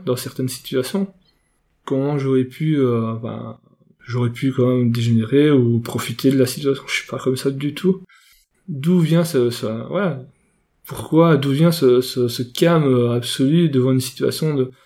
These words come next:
Pourtant j'ai, j'ai encaissé plein de choses violentes.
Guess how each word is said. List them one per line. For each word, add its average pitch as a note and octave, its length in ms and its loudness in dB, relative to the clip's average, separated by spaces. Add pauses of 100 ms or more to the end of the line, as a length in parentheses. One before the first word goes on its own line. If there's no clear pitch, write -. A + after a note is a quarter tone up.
(200)
Pourtant E3+ 300 0
j'ai, B2+ 220 4
j'ai A#2+ 80 2
encaissé C3 500 -2 (100)
plein E3 180 6
de D#3 60 4
choses C#3 240 0
violentes. C3+ 1200 -2